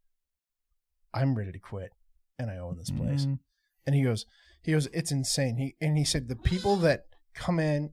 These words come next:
Speaker 1: and just wanna take it with them, and they find out they can't, and they get mad at you," he goes, "those are the people that want gun control." He goes, "When I explain to people that you have a waiting period,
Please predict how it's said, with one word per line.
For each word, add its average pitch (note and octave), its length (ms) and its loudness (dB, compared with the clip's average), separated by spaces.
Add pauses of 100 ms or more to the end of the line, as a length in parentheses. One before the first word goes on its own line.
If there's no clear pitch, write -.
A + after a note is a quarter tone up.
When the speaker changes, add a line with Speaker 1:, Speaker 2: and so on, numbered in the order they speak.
Speaker 1:
and C3 120 -2
just C3 240 -4
wanna B2 220 -2
take B2+ 260 -8
it A#2 120 -10
with A#2 200 -6
them, G#3 320 -2 (1120)
and D#3+ 160 2
they C#3 60 2
find C#3 280 -4
out C3+ 80 -2
they B2+ 100 -4
can't, C3 360 -6 (240)
and C#3+ 140 -2
they C3+ 60 0
get B2+ 180 -2
mad A#2 300 -2
at D#3 100 -4
you," G#3 360 0 (400)
he D#3+ 140 -4
goes, C3 280 0 (1600)
"those C3+ 380 -2
are F#3 40 -4
the E3+ 80 0
people C#3+ 300 0
that B2 100 0
want A#2+ 220 -4
gun C#3+ 200 -2
control." D3 400 -10 (340)
He C#3+ 100 -6
goes, B2+ 240 -2 (1040)
"When D#3+ 140 2
I F3 80 8
explain F3+ 400 0
to D#3 60 -2
people B2 420 -4 (360)
that A2 340 0 (320)
you A#2+ 320 -6
have A2+ 180 -6
a F#2 40 -10
waiting A2+ 360 -6
period, G#2 320 -12